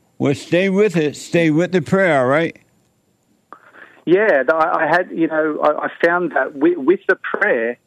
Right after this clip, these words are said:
Speaker 2: um, when you, s-,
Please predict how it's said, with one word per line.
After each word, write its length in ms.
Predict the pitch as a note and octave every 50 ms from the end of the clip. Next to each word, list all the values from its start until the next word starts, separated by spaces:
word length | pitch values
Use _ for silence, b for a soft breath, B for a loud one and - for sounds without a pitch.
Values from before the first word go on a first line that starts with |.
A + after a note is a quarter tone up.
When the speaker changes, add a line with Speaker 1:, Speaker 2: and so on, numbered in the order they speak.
| _ _ - -
Speaker 2:
um, 460 | C#3+ C3+ B2+ B2+ B2+ B2 A#2+ A#2+ B2 - _ _ _ _ - - - _ _ _ _ _ _ _ _ _ _ _ _ _ _ _ _ _ - _ - A3+ -
when 320 | C3 C3 D#3 D#3+ E3+ F3 F3
you, 200 | E3 D#3 D3 D3
s-, 360 | - - - - - -